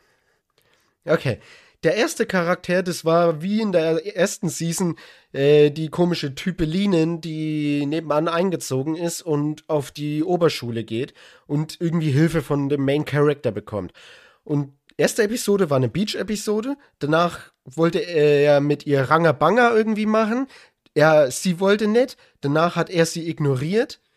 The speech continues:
Und hat nur gearbeitet. Aber warum hat er gearbeitet? Um ihren Verlobungsring zu kaufen. Und das war die erste Charakterlinie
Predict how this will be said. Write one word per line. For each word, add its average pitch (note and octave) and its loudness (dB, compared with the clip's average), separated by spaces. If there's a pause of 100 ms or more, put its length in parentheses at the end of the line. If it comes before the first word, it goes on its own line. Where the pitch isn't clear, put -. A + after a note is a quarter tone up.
(1080)
Und D#3 2
hat D3 -2
nur D#3 2
gearbeitet. D3 0
Aber C#3 -2
warum C#3+ 0
hat G#3 -2
er G#3 -2
gearbeitet? G#3 -2
Um F3 -2
ihren E3+ 4
Verlobungsring D#3+ 0
zu B2 -8
kaufen. A#2+ -4
Und B2 -4
das D3 -6
war D#3 2
die D#3 -8
erste D#3 -4
Charakterlinie D#3 -2